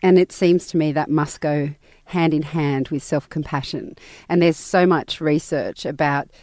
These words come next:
how important self-compassion is, um, for your well-being, but I also feel like it must be the hardest thing to do.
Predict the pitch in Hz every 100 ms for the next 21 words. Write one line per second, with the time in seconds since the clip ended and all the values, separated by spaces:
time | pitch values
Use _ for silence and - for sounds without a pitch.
0 | _ _ - 196 165 151 - 165 147 -
1 | 160 - - 156 - 165 - 151 131 131
2 | - 175 180 165 160 - - - _ -
3 | _ _ - 185 156 143 - - 165 156
4 | 160 147 147 180 165 143 147 - _ 185
5 | - - 240 - 202 185 - 160 143 139
6 | - - 160 151 - 156 151 - - 175
7 | 160 165 147 - - 143 135 - 151 135
8 | 139 110 117